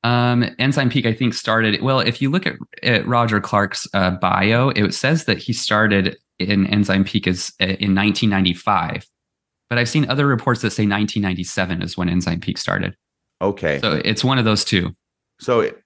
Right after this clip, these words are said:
Speaker 2: nineteen ninety-five, nineteen ninety-seven, it's been a while, but regardless of which date it was, it's already twenty years after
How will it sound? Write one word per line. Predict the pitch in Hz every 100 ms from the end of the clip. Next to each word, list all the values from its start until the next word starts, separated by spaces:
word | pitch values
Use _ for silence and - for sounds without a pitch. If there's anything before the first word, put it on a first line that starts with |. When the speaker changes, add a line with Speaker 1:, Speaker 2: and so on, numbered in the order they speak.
| -
Speaker 2:
nineteen | 110 120 117
ninety-five, | 104 101 95 85
nineteen | 90 90 95
ninety-seven, | 90 87 82 - 80 82
it's | 82
been | - 113
a | 107
while, | 87 85 80 - _ -
but | 110 -
regardless | 110 113 127 180 135 110
of | 90
which | 92 -
date | 95 90
it |
was, | 85 87 85
it's | 78
already | 117 110 98
twenty | - 123 110
years | 95 127 110 -
after | 92 98 113 - 67